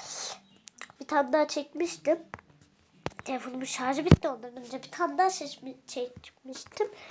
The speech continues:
Ve onda da yükle-, o da yüklenmemişti. Şimdi sadece şey,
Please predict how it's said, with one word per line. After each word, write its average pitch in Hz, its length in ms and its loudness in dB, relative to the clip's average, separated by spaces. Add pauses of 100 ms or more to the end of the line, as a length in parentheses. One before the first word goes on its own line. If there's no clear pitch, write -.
(240)
Ve 339 80 2
onda 339 580 2
da 392 80 8 (480)
yükle-, 302 400 -4
o 330 160 2
da 359 80 10
yüklenmemişti. 233 1000 -2 (640)
Şimdi 403 300 -2
sadece 381 680 2
şey, 320 460 -4